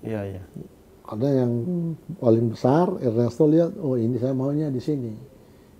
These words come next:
Speaker 2: Kalau yang, eh, Abigail, "Oh, saya di sini saja." Kalau yang paling kecil, "Oh, saya nggak mau di situ, saya di sini." Jadi tiga-tiga anak ini, eh, menentukan pilihan, eh,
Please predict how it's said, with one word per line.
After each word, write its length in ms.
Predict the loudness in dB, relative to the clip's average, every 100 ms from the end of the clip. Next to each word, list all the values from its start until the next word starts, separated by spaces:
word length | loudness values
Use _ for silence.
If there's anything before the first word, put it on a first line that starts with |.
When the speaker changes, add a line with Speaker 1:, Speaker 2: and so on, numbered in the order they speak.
| -16
Speaker 2:
Kalau 160 | -8 -2
yang, 320 | -2 -2 -4 -4
eh, 640 | -4 -2 -4 -6 -8 -10 -12 -16 -18 -16 -10
Abigail, 560 | -4 -2 6 8 8 8
"Oh, 160 | 10 10
saya 560 | 10 10 10 10 6
di 320 | 0 0 2 6
sini 320 | 6 6 4
saja." 320 | 0 -2 -8 -16 -20 -20 -20 -20 -20
Kalau 160 | -6 0
yang 160 | 2 2
paling 160 | 2
kecil, 160 | 6 10
"Oh, 80 | 12
saya 240 | 12 12
nggak 160 | 12 10
mau 160 | 10
di 80 | 10
situ, 160 | 8 8
saya 160 | 8
di 80 | 8
sini." 240 | 6 6
Jadi 240 | 10 8 8
tiga-tiga 640 | 6 12 12 12 8 8
anak 240 | 6 2 0
ini, 240 | 0 -2 -8 -20 -20 -20 -20 -14
eh, 280 | -4 0 2 2
menentukan 400 | -2 -4 -6 -6
pilihan, 420 | -4 -2 -2 -2 -6
eh, 480 | -10 -12 -12 -14